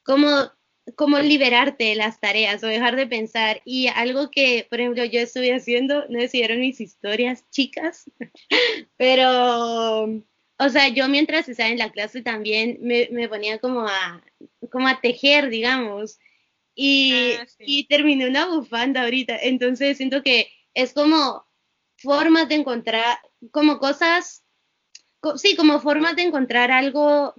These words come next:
Speaker 1: que te ayuda como a estar enfocado, pero al mismo tiempo no sumergirte completamente en las tareas, porque siento que también es bien fácil, ahorita que no hay mucho que hacer, decir como, "Uf,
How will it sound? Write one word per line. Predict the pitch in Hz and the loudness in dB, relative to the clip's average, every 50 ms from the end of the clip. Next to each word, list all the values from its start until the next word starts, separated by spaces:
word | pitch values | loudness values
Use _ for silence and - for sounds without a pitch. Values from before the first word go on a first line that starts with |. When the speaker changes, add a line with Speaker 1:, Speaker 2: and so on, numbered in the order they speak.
| _ _ - | _ _ -4
Speaker 1:
que | 254 254 247 247 240 233 226 214 208 196 - _ | 0 2 2 4 4 4 2 0 -2 -4 -4 _
te | 226 | -4
ayuda | 214 220 220 233 247 254 | -2 0 0 0 -2 -2
como | 285 285 262 | -2 -4 -4
a | 220 | -6
estar | 220 - 214 214 226 | -6 -6 -6 -4 -4
enfocado, | 247 247 - 220 - 220 220 240 254 240 | -4 -4 -6 -10 -4 0 0 0 0 0
pero | 247 220 | -2 -2
al | 208 214 | -2 -2
mismo | 214 214 220 226 226 | -4 -4 -4 -4 -4
tiempo | 247 240 247 240 247 233 | -4 -4 -2 -2 -4 -4
no | 220 214 214 220 226 226 226 220 - _ _ _ _ | -2 -2 -2 0 0 0 -2 -4 -8 _ _ _ _
sumergirte | _ - 254 247 247 220 190 185 - 226 226 214 202 - 190 | _ -6 -4 -2 0 -2 -2 -4 0 0 0 0 0 -4 -4
completamente | 190 196 208 190 208 202 208 214 214 220 214 | -4 -4 -4 -2 -2 -2 -2 -2 0 0 0
en | 220 220 | 0 0
las | 220 220 - | 0 0 -2
tareas, | 202 196 208 220 247 - _ | 0 0 2 2 0 -2 _
porque | 262 285 - - 254 233 226 214 - - _ _ _ _ _ _ _ | -6 -8 -2 0 2 2 2 0 -2 -10 _ _ _ _ _ _ _
siento | _ - - 311 359 | _ 0 2 2 2
que | 349 320 | 4 2
también | 240 226 226 226 | 2 0 2 2
es | 247 254 | 2 2
bien | 220 262 247 247 | 2 2 0 2
fácil, | - 254 247 247 - 208 196 | 2 0 0 0 0 -4 -4
ahorita | 190 196 220 220 254 269 | -2 -4 -2 -2 -4 -4
que | 262 247 214 | -4 -4 -6
no | 202 202 | -4 -4
hay | 202 214 220 | -4 -2 -2
mucho | 233 240 247 247 277 254 - | 0 0 -2 -2 -4 -4 -4
que | 233 233 | -4 -4
hacer, | 233 - - 254 277 311 320 302 | -4 -2 -2 0 0 0 -2 -2
decir | 226 247 233 - 226 233 | -4 -4 -4 -4 -8 -6
como, | - 254 262 247 226 - - | -2 -2 0 0 -2 0 2
"Uf, | 247 269 254 - - | 2 2 0 -2 -8